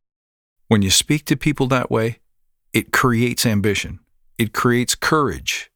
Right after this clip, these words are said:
It creates desire. And it does something very, very important. It never lets you off the hook for your grandest goals and dreams. It's letting yourself off the hook that causes that descent, where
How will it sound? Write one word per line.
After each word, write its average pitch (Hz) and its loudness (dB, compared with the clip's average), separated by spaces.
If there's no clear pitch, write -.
It 120 0
creates 123 0
desire. 104 0
And 107 4
it 95 0
does 107 2
something 110 0
very, 117 2
very 110 0
important. 92 -2
It 110 0
never 127 2
lets 110 0
you 127 -2
off 92 -2
the 82 -6
hook - -4
for - 0
your 135 2
grandest 92 0
goals 117 0
and 127 4
dreams. 123 -4
It's 117 2
letting 135 2
yourself 135 0
off 110 -2
the 85 -6
hook - -2
that 87 -4
causes 104 0
that 82 -4
descent, 85 0
where 117 2